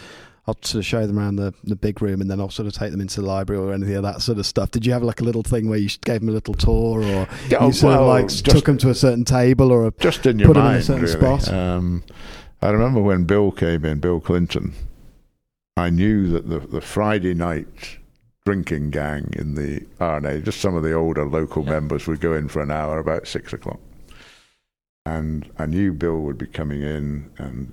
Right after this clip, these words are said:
Speaker 2: I knew he wouldn't have a tie on, which you have to have to be, even today, to be in the big room at the R and A. And I knew I was gonna take him in the big room, so I thought, "I don't want any trouble here." So I went to these guys, "Now, look, fellas, gonna have Bill Clinton coming in here in a minute.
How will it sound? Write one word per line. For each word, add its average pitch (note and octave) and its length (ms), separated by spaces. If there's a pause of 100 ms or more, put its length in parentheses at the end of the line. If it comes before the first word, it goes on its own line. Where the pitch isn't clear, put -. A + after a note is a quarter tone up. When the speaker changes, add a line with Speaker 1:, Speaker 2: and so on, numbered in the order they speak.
(120)
Speaker 2:
I - 600
knew D#2 100
he D2+ 120
wouldn't C#2+ 280
have D2+ 100
a C#2+ 40
tie C3 320
on, - 180 (100)
which - 200
you D#2 40
have D#2+ 220
to D2+ 100
have C#2+ 320
to - 80
be, D2+ 320 (140)
even D2+ 240
today, C2 380
to - 80
be D2 120
in C#2+ 120
the D2 60
big D#2 220
room C#2+ 240
at C2+ 120
the C#2 120
R C2 140
and - 120
A. - 120 (420)
And E2 80
I E2+ 60
knew F#2+ 240
I D#2+ 60
was D2+ 100
gonna C#2+ 180
take D2 240
him D2 80
in C2+ 60
the D2 80
big F#2+ 240
room, G#1 120 (120)
so D#2+ 100
I C#2+ 60
thought, E2 220
"I E2 60
don't G2+ 200
want F2+ 140
any D2+ 140
trouble C2+ 280
here." B1+ 160
So D#2 140
I D#2 40
went G#2+ 220
to - 100
these C#2 140
guys, A#1 180
"Now, B1 200 (260)
look, - 180
fellas, - 340 (600)
gonna D2 140
have D#2+ 160 (220)
Bill F#2 200
Clinton D2 400
coming C#2 280
in C2+ 80
here C#2+ 200
in B1 80
a B1 60
minute. C2 300